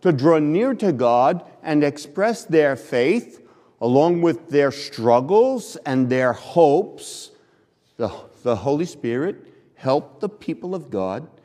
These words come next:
both to compose the, the prophets, such as David and the sons of Korah and, uh, Asaph and others. Uh, the Holy Spirit taught them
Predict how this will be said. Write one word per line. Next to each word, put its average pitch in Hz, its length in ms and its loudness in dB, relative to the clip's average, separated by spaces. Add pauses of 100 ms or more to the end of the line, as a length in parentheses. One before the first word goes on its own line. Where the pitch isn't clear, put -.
(440)
both 117 360 -4
to 139 140 -2
compose 117 960 -4
the, 95 260 -6
the 90 140 -12
prophets, 147 680 -4
such - 300 -6
as 101 280 -10
David 156 680 0
and 107 200 -6
the 101 80 -16
sons 131 420 -4
of 107 220 -8
Korah 196 720 2
and, 123 340 -4 (300)
uh, 117 140 0 (120)
Asaph 196 500 -2
and 131 240 -8
others. 147 640 -2 (380)
Uh, 117 320 -2 (400)
the 107 80 -10
Holy 107 240 -6
Spirit - 880 -8
taught 202 400 -6
them 120 420 -8